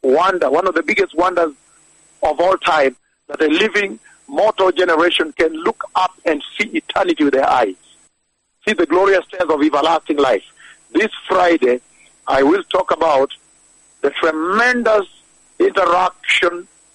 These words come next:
that this prophet has had inside the throne of God, at the throne position, with the Lamb,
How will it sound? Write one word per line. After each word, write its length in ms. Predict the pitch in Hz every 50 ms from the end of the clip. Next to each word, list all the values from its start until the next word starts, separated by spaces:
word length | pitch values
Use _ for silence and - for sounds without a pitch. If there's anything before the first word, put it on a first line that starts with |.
| _ _ _ _ _ _ _ _ _
that 140 | 135 135 - _ _
this 160 | - 226 233 - - _
prophet 380 | - 180 196 196 - 170 165 -
has 180 | 160 147 135 123
had 420 | - - 160 160 143 131 - - - - _ _ _ _ _ _ _ _ _ _ _ _ _ _ _ _ _ _ _ _ _ _ _ _ _ _ _ _ _ _ _
inside 440 | - - 214 247 240 - 220 202 -
the 100 | 180 -
throne 240 | - 175 180 185 170
of 140 | 151 123
God, 340 | 120 156 131 113 98 101 - - _ _ _ _ _ _ _ _ _ _ _ _ _ _ _ _ _ _ _ _ _ _ _
at 140 | - 156 147
the 100 | 151 147
throne 280 | _ - 165 202 208 -
position, 520 | - 180 156 147 147 123 - 120 113 113
with 160 | 120 147 147
the 120 | - 160 156
Lamb, 420 | 151 160 170 190 214 220 226